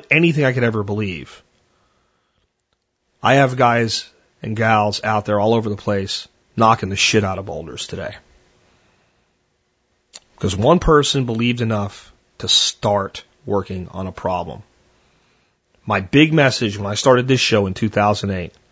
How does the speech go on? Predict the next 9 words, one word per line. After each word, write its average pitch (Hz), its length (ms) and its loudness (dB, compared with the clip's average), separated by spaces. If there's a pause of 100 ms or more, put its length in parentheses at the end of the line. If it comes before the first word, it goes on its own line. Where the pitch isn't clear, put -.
(400)
"Wake 107 260 2
up, 110 180 2
America. 95 580 -8 (1080)
Let's 104 220 0
do 120 160 2
something 101 380 0
about 95 260 0
our 95 100 -4
problems." 87 580 -6